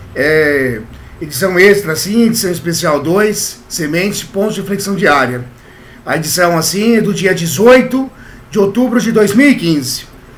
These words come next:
É, peço a licença assim, vou fazer a leitura e depois uma breve reflexão. Então vou ler assim, não é? O que já foi ditado.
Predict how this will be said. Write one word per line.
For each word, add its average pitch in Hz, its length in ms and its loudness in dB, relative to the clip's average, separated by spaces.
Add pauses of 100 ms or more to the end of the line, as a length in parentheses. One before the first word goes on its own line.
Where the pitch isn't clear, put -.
(340)
É, 165 280 4
peço 202 320 0
a - 20 -4
licença 170 380 -4
assim, 240 400 2
vou 208 200 0
fazer 180 360 0
a 165 80 4
leitura 240 720 2 (320)
e 175 80 -8
depois 196 280 -2
uma 185 160 0
breve 233 380 4
reflexão. 208 640 -4 (580)
Então 175 220 -2
vou 160 140 -2
ler 156 180 0
assim, 143 320 -4 (140)
não 151 80 -2
é? 190 100 2
O 196 60 -2
que 190 120 -12
já 143 140 -6
foi 143 160 -8
ditado. 185 680 2